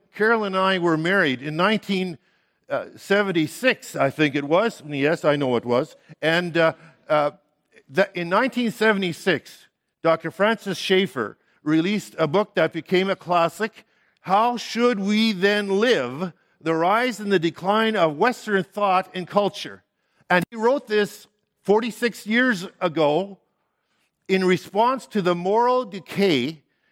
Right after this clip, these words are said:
that he saw inflicting, in, infecting society and the church at that time, forty-six years ago. And today, it seems that we're living in a world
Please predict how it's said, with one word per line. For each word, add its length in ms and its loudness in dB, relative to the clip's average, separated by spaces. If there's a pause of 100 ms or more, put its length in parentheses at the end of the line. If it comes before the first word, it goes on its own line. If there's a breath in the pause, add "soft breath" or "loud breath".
(140)
that 160 2
he 280 0
saw 500 0
inflicting, 840 -4
in, 320 -6
infecting 600 -2
society 840 -2 (340)
and 220 0
the 80 -2
church 480 -2
at 180 0
that 240 0
time, 320 -4 (140)
forty-six 580 -2
years 320 0
ago. 320 -10 (640)
And 400 0 (680)
today, 720 -2 (120)
it 120 0
seems 480 0
that 320 0 (160)
we're 240 0
living 380 0
in 100 -2
a 100 2
world 500 0